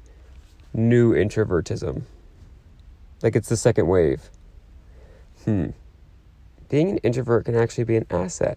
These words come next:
Oh, that's nice. According to Doctor Jennifer Conwheeler, author of The Introverted Leader. See, I think that's what I am. What is introvert weakness? Introverts are easily distracted by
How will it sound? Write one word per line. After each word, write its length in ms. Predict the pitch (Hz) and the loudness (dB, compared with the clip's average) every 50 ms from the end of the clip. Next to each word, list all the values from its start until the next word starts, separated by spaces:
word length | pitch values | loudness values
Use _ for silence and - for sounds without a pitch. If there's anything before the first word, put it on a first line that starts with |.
| - - | -6 -8
Oh, 120 | - 165 | -6 -6
that's 240 | 170 196 202 - - | -6 -8 -12 -14 -14
nice. 320 | - - - - - - _ - - - - - - - - - - - | -14 -14 -14 -18 -20 -20 _ -20 -20 -20 -20 -20 -20 -20 -20 -20 -20 -18
According 320 | - - - 127 123 120 | -8 0 2 2 2 2
to 100 | 117 110 | 0 -2
Doctor 400 | 104 - 117 123 135 - - 190 | 0 4 4 4 4 2 -2 -4
Jennifer 640 | 175 151 127 127 127 127 123 - 135 131 127 127 127 - - - - - - - - - - - - - - - - - - | 0 2 2 4 4 2 2 2 2 4 4 2 0 -4 -12 -20 -20 -20 -20 -20 -20 -20 -20 -20 -20 -20 -20 -20 -20 -20 -20
Conwheeler, 840 | - - - 135 131 127 120 113 101 104 - - 73 80 76 - - - - - - - - - | -14 -2 2 4 6 6 6 4 2 2 2 2 2 0 0 0 -2 -6 -16 -20 -20 -20 -16 -2
author 380 | - 117 117 117 - 139 139 117 | 4 4 4 6 6 6 6 6
of 160 | - 110 101 | 6 4 4
The 180 | 107 110 - | 2 0 2
Introverted 560 | - - 156 - 180 160 151 160 156 156 147 113 | 2 0 0 0 0 2 2 4 4 4 4 4
Leader. 440 | 117 135 151 117 90 67 - - - - - - - - - - - - - - | 4 2 4 2 2 0 -2 -6 -10 -20 -20 -20 -20 -20 -20 -20 -20 -20 -20 -18
See, 240 | - - - 196 - | -8 0 4 6 8
I 140 | - 165 156 | 8 8 6
think 180 | 165 202 175 | 6 6 8
that's 240 | 160 151 156 - - | 8 6 6 4 2
what 100 | 123 110 | 2 4
I 200 | 107 104 98 92 | 4 6 6 4
am. 300 | 87 71 64 64 - - - - - - - - - - - - - - - _ - - _ - - - - - - - - - - - - - - - - _ - - - - - _ - - | 4 2 -2 -4 -8 -12 -16 -20 -20 -20 -20 -20 -20 -20 -20 -20 -20 -20 -20 _ -20 -20 _ -20 -20 -20 -20 -20 -20 -20 -20 -20 -20 -20 -20 -20 -20 -20 -20 _ -20 -20 -20 -20 -20 _ -20 -14
What 260 | - 117 123 151 165 - | -8 -4 -2 -2 -2 0
is 220 | - 156 135 - - | 0 -2 -2 -2 -2
introvert 460 | 127 127 131 139 123 117 127 120 - | -2 0 0 -2 -2 0 0 0 0
weakness? 440 | 95 110 113 - - 98 87 82 - | 2 0 0 0 0 -2 -2 -2 -2
Introverts 480 | - - 175 208 202 208 208 190 - | -2 0 0 0 2 2 0 0 0
are 100 | 139 120 - - | -2 -4 -2 -2
easily 280 | 139 151 156 196 214 | -2 -2 0 -2 -2
distracted 560 | 208 202 175 - - 135 117 113 107 - 120 | -4 -4 -8 -2 2 2 2 2 2 -2 0
by 180 | 110 113 110 | 2 2 2